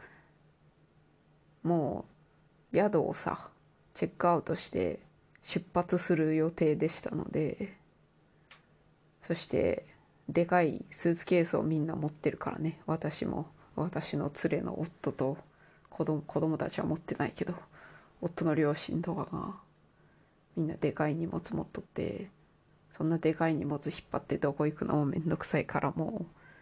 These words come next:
公園で会いましょうか」ってなってね、公園に来て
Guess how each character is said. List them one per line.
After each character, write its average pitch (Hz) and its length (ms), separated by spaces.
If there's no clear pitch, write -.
公 - 180
園 156 140
で 156 80
会 160 100
い 160 40
ま 156 120
し - 100
ょ 156 60
う - 20
か」 - 220
っ - 80
て - 80
な - 80
っ - 100
て - 220
ね、 - 200
公 - 180
園 160 160
に 156 100
来 - 140
て 151 280